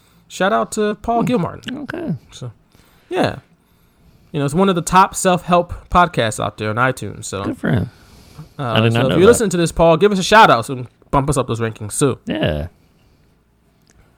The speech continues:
Speaker 1: Shout out to Paul Gilmartin. But, uh, moving on, we get an E C W
Speaker 2: <laughs>
Speaker 1: match. No, wait a minute. This is
Speaker 2: The,
Speaker 1: W C W. I'm sorry.
Speaker 2: so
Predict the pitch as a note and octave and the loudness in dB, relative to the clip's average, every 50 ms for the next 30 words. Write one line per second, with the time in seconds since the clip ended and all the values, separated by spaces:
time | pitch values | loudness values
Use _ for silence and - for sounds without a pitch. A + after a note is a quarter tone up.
0 | _ _ _ _ _ _ _ D3+ A#2+ G#2 G#2+ _ _ _ _ _ _ _ _ _ | _ _ _ _ _ _ _ -20 -20 -20 -20 _ _ _ _ _ _ _ _ _
1 | _ _ _ - - - - D3+ C#3 B2+ B2 B2 - A#2+ G#2+ - B2 A#2 B2+ E3 | _ _ _ -20 -20 -8 -4 -2 0 0 -2 -4 -4 -8 -4 -2 -2 0 2 0
2 | G#3 F3 B2 F2+ B1 - - - - F3 D3 - - - _ _ - - _ _ | 0 0 0 -4 -6 -8 -12 0 4 4 4 4 0 -12 _ _ -20 -20 _ _
3 | _ _ _ _ _ _ B2+ A2+ A2 A2+ C#3+ D3 D3 D#3+ F3+ A#3+ C#4+ C4 - - | _ _ _ _ _ _ -2 -2 0 0 0 0 2 4 4 4 2 2 -2 -4
4 | - _ _ _ _ _ _ _ _ _ _ - _ _ _ - B2+ B2 C#3+ C3 | -12 _ _ _ _ _ _ _ _ _ _ -20 _ _ _ -12 -6 -2 -2 -2
5 | A#2+ - _ _ _ _ _ _ _ D#3 D#3 F3+ F#3+ - G3+ D#3+ A#3 B3+ B3+ A3+ | -2 -6 _ _ _ _ _ _ _ 0 0 0 2 0 4 4 4 4 4 2
6 | F3 C3+ A#2+ - D#3 - C3 A#2 G2+ F2 E2+ - - - - A#3 B3+ A#3+ F#3 E3+ | -2 -2 2 0 0 0 2 -4 -6 -6 -8 -4 2 6 8 8 8 8 6 4
7 | F3 F#3+ E3+ - E3 C#3+ - C#3+ E3 - C3+ B2 A#2 F#2 F2+ A2 B2 - - G#2 | 2 0 -2 -2 4 4 4 4 4 2 -4 -6 -6 -4 -4 -6 -6 -2 0 0
8 | F#2+ F#2+ A#2+ A2+ A2 G#2+ G#2 | 4 6 6 8 8 8 6